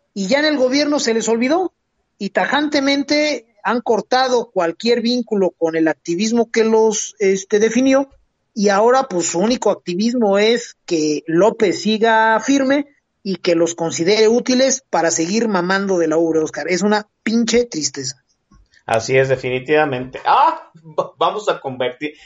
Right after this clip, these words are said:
Speaker 2: vamos a combatir desde adentro, dicen estos hijos de la chingada. ¡Qué desvergüenza! Maese, vamos a,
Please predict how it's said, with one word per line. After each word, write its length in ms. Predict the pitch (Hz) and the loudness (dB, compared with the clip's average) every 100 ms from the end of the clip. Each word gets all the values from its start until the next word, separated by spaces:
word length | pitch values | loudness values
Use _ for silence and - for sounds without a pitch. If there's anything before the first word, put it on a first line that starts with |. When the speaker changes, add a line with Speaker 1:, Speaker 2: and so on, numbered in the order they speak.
| _ | _
Speaker 2:
vamos 420 | - - 156 285 | -2 0 0 0
a 120 | 190 175 | -2 0
combatir 640 | 147 135 131 127 151 165 | -2 0 0 0 0 2
desde 260 | 175 147 139 | 2 2 2
adentro, 460 | 131 135 139 147 | 4 2 2 0
dicen 280 | 143 143 156 | 2 -2 -4
estos 320 | 131 139 131 | -4 -6 -10
hijos 240 | 131 139 120 | -4 -4 -2
de 100 | 117 | -2
la 140 | 113 | -4
chingada. 520 | - 117 113 110 110 - - _ _ | -4 -6 -4 -4 -6 -18 -20 _ _
¡Qué 240 | - 147 156 | 4 4 6
desvergüenza! 680 | 160 151 110 107 101 - - - | 2 2 0 -2 -4 -12 -20 -6
Maese, 400 | 220 269 233 247 | 0 2 2 2
vamos 460 | 254 262 254 - - | 2 2 0 -2 0
a, 640 | 180 175 175 170 139 - | 4 4 4 2 0 -6